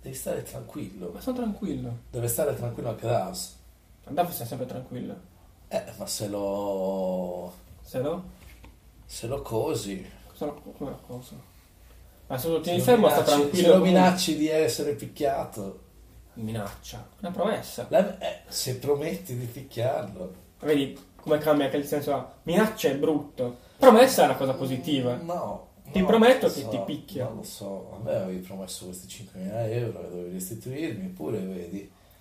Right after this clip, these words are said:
Speaker 2: Vedi?
Speaker 1: L'esito è negativo.
Speaker 2: Ti minaccio cinquemila euro.
Speaker 1: Non puoi minacciare, me li devi
Speaker 2: Visto?
Speaker 1: ridare, me li devi, ti ho detto anche quattromilacinquecento per venirti incontro, perché, eh, c'è un'amicizia, ci vogliamo bene, no?
Speaker 2: No.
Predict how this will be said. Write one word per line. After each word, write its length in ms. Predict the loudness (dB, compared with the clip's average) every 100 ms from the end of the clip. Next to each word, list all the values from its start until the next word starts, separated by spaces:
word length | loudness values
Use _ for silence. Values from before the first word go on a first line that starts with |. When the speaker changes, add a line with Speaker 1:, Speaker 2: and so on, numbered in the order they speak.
| _
Speaker 2:
Vedi? 260 | -6 -2 0
Speaker 1:
L'esito 380 | 0 -2 -4 -4
è 40 |
negativo. 840 | -6 -8 -10 -8 -8 -8 -10 -12 -2
Speaker 2:
Ti 100 | 8 10
minaccio 480 | 10 8 2 2 2
cinquemila 540 | 2 2 2 0 -2
euro. 360 | -4 -8 -10 -14 _ _ _ -12
Speaker 1:
Non 180 | -12 -8
puoi 140 | -8
minacciare, 460 | -6 -6 -4 -6 2
me 100 | 4
li 120 | 6
devi 180 | 6 4
Speaker 2:
Visto? 160 | 8 12
Speaker 1:
ridare, 720 | 12 12 12 10 6 2 0
me 80 | -2
li 100 | 2
devi, 300 | 4 2 2
ti 80 | 0
ho 40 |
detto 280 | 2 2 2
anche 180 | 2 2
quattromilacinquecento 1120 | 0 0 0 0 -2 -4 -4 -4 -2 -4 -4
per 160 | -8 -4
venirti 340 | -4 -4 -4
incontro, 580 | -6 -2 0 0 -2 -8
perché, 640 | -8 -12 -8 -6 -4 -6 -10 -20 _ _ -16
eh, 340 | -12 -12 -14
c'è 200 | -12 -8
un'amicizia, 720 | -6 -8 -8 -12 -16 -16 -20 -18
ci 160 | -12
vogliamo 240 | -10 -8 -10
bene, 560 | -10 -8 -6 -6 -6 -14 -20 _ _ _ _
no? 360 | -8 -6 -6 -12 -18 -12
Speaker 2:
No. 220 | -12